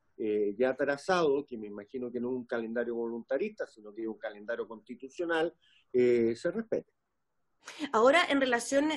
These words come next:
Speaker 2: em, diputado Undurraga, a las causas, eh, de esta destitución, uno podría pensar muchas cosas de lo que ocurre,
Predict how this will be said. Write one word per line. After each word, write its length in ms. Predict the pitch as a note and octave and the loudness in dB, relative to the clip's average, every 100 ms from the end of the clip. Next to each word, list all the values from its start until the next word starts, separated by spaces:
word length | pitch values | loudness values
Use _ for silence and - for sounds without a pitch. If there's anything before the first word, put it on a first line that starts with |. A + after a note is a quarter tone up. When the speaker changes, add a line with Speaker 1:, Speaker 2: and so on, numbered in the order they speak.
| - | 2
Speaker 2:
em, 340 | B3+ B3 A#3+ | 4 4 2
diputado 460 | G#3 G3+ G#3 A3 B3 | -2 -4 -2 2 4
Undurraga, 500 | C4 A#3 A3 A3+ B3+ | 4 2 2 2 2
a 180 | - G#3+ | 2 2
las 160 | G#3 - | 2 2
causas, 640 | - A#3+ D#4 - E3+ - - | 6 6 6 0 -4 -4 2
eh, 260 | F3+ F3 F3 | 4 6 4
de 140 | G3+ | 2
esta 220 | G#3 A3 | 0 0
destitución, 640 | G#3 G3+ F#3 F3+ - A#3 A3 | 0 0 -4 -6 4 6 6
uno 160 | A3+ | 2
podría 360 | G#3 A3 G#3+ A3+ | 4 4 4 4
pensar 300 | G#3 A3+ A3+ | 2 2 2
muchas 280 | A3+ G#3+ F#3+ | 2 -2 4
cosas 300 | C#4 D4+ G#3 | 6 6 4
de 80 | E3+ | 2
lo 120 | E3+ | 2
que 60 | |
ocurre, 400 | F3 F#3 G3 G3 | 0 2 4 4